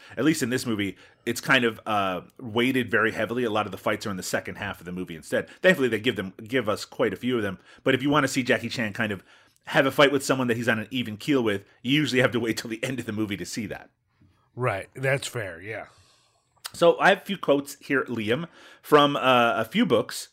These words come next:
Speaker 1: uh, relating to Jackie Chan, including his two autobiographies, starting first with Never Grow Up. This is about how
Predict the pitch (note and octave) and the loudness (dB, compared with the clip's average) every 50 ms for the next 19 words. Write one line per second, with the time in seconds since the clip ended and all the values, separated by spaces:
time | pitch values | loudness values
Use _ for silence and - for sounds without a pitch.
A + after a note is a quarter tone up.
0 | _ - G2+ G2+ F#2+ F#2 F#2 F#2+ A2+ A2+ A2+ A2+ A2 A2 A2 G#2+ G#2 G#2 - - | _ -2 0 0 0 0 0 -2 -2 0 2 2 0 0 -2 -4 -8 -10 -8 -6
1 | A2 G#2 F#2 A2+ G#2+ G#2 G2+ G2 - A#2 A2 A2 A2+ A2 - B2+ A2+ G#2 G#2+ G#2+ | -6 -4 -2 -2 -2 -2 -4 -6 -6 -6 -4 -4 -6 -4 -4 -2 -2 -2 -4 -8
2 | A2+ G#2 - - A2+ A2 G2 G2+ G2+ G2 F#2+ F#2+ F#2 F#2+ F#2+ F#2 G#2+ - A#2+ A2+ | -10 -10 -8 -4 -2 0 0 0 0 0 0 0 0 0 -2 -4 -6 -8 -8 -8
3 | - - E3 E3 D#3+ C#3+ B2+ B2 B2 - - - _ - - D#3+ D#3 D3 C#3+ - | -2 2 2 4 4 2 0 -2 -8 -14 -20 -20 _ -2 4 6 6 6 6 2
4 | B2 A2 A#2 A#2+ A#2+ A2+ A2+ F#2+ A2 A2 G2+ G2 F#2+ F#2+ - - - - - - | -2 -2 0 2 2 4 2 2 2 2 2 4 2 0 -2 -6 -12 -16 -4 -2
5 | E3+ E3+ G#3 F#3 F3+ - C#3+ C3+ - - - - - D3 D3 D3 D#3 E3 E3+ E3 | -2 -2 0 2 4 6 6 6 6 2 2 4 6 8 10 10 10 8 6 4